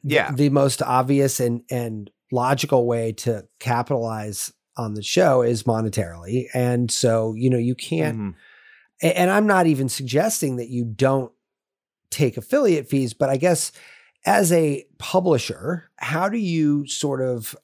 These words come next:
Speaker 1: and, and this is sort of a, a question to the crowd kind of thing, uh, 'cause I
Speaker 2: Yeah.
Speaker 1: don't know the answer,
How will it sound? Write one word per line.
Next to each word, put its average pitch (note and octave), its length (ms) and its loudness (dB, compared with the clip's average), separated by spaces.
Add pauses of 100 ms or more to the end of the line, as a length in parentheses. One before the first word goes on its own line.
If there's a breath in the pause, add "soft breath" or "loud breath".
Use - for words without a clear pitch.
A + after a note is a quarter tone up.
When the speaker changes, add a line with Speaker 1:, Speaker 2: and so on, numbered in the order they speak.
Speaker 1:
and, C#3+ 380 0
and D3 200 4
this D#3 140 4
is C#3 120 2
sort D3+ 220 2
of A#2+ 80 -2
a, B2 320 -2
a C3+ 80 -4
question C#3+ 480 0
to A#2+ 140 -2
the G#2+ 100 -4
crowd D3 380 2
kind B2 160 4
of G#2+ 100 -2
thing, G#2+ 260 -4
uh, A2 200 -8 (120)
'cause B2+ 160 -2
I C3+ 40 4
Speaker 2:
Yeah. B2+ 160 4
Speaker 1:
don't B2+ 160 -2
know C3+ 120 2
the B2 220 -2
answer, C3 340 -2